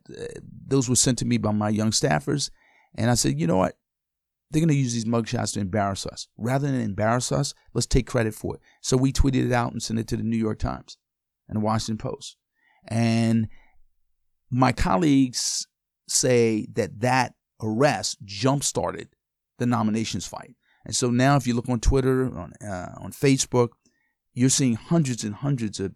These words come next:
I mean, thousands of posts. People, we're shutting down phone lines. Uh, people are really up in arms. In fact, we did a video with the president of Greenpeace, Annie Leonard.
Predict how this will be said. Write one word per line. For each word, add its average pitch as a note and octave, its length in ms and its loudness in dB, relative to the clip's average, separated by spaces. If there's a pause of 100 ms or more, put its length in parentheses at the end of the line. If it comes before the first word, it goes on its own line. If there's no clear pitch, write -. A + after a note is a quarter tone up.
I G#2 60 -6
mean, G2+ 160 -4
thousands A#2+ 800 -4 (400)
of G2 220 -6
posts. C3 420 2
People, A#2+ 380 -6
we're A#2 160 0
shutting C3 300 0
down A2 200 0
phone C3+ 280 2
lines. C3+ 440 -4 (380)
Uh, G2+ 160 -4
people D3 320 -2
are A2 80 4
really A#2+ 400 2
up A2+ 140 -8
in A2 100 -4
arms. A#2+ 400 -2
In A2+ 140 -2
fact, C#3 320 -2 (280)
we C3+ 100 0
did B2+ 200 4
a A#2 40 4
video B2 420 6
with G#2+ 340 2
the G2+ 420 -2 (140)
president A2+ 580 -2 (180)
of G2 300 -4
Greenpeace, C3 800 -2
Annie A#2+ 280 -2
Leonard. A2 440 -6